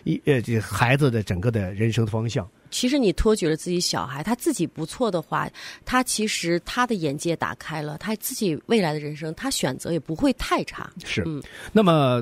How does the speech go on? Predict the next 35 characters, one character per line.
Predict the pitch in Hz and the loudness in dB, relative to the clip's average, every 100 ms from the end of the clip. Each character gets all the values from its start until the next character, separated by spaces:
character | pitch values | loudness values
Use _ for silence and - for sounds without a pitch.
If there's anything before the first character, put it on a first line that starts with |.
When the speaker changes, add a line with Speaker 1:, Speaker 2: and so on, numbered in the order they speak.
| - | 2
Speaker 1:
到 | 269 262 | 2 2
底 | 170 120 | 2 2
穷 | - 117 | 0 -4
人 | 151 135 | -4 -2
和 | 160 | -4
富 | - 247 | -8 -6
人， | 110 76 - | -6 -6 -2
而 | 147 | 0
且 | 131 98 110 | 0 -4 -6
这 | - | -10
个 | 147 | -6
穷 | 113 - - 110 | -4 -2 2 2
人 | 160 | 2
还 | 127 143 | 2 2
有 | |
哪 | 139 80 | 2 -2
些 | - 135 | 0 2
弱 | 185 220 190 | 4 2 2
点， | - - 69 - | -2 -8 -10 -16
真 | - 208 214 | 0 2 4
的 | 202 135 | 2 0
是 | 110 - 120 95 95 - - | -2 -6 -6 -6 -10 -14 -2
没 | 131 139 | 2 4
办 | 175 165 | 4 2
法 | - 85 - | -2 -12 -12
我 | 120 101 | -8 -2
们 | 107 | -2
嫁 | 123 202 - - | 0 -2 -2 -8
或 | - | 2
我 | 147 117 104 | 2 2 -2
们 | 107 | -2
娶 | 127 - - 90 78 87 | -2 -2 -2 -4 -6 -6
吗？ | 98 156 185 _ _ _ _ - | 0 0 0 _ _ _ _ -4
我 | 107 | -2
们 | 107 113 113 | 2 2 0